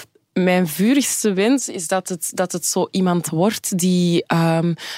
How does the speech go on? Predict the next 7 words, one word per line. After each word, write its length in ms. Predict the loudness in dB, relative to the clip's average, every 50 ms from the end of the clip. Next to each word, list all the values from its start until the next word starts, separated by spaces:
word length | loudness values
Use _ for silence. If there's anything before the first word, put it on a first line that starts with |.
| -6 -4
misschien 380 | -2 -2 0 0 0 0 0
ook 240 | 2 2 2 2 2
wel, 360 | 2 2 4 4 4 2 0 -2 -2
zeg 220 | -2 -2 -2 0
maar, 240 | 2 2 2 2 2 2
die, 420 | 2 2 2 2 2 0 0 -4 -8 -16 -20 -20 -20 -20 -20 _ _
die 180 | -4 -4 -4